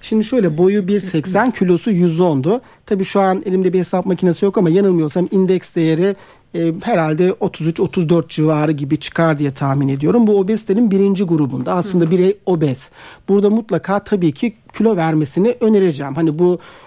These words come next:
Speaker 1: e, diyet olur, egzersiz olur, ilaç olur ya da cerrahi. Cerrahi için obezitenin birinci grubu soru işareti.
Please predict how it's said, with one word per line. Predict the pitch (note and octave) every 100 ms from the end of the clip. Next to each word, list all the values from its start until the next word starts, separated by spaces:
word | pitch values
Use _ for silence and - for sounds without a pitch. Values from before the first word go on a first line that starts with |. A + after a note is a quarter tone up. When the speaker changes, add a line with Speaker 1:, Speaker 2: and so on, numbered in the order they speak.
| _ F3
Speaker 1:
e, | E3 E3+ D#3+ D3+
diyet | E3+ F3+ F3
olur, | F3 E3 F#3
egzersiz | E3 D3+ E3+ E3 - D#3
olur, | E3 E3 E3 F3+
ilaç | D#3+ E3 E3 F3
olur | E3+ F3 E3 - -
ya | D3
da | G#3
cerrahi. | D#3 F#3 F#3+ G3+ F#3+ D3+
Cerrahi | D3 A3+ D4+ E4+ D#4+
için | - - G#3 - - -
obezitenin | G3 G3+ C#4+ - G3+ F3
birinci | E3+ A3 A3+ B3
grubu | F3+ F3 F3
soru | C4+ G#3 F#3
işareti. | C#3+ - C#3+ C3 A2+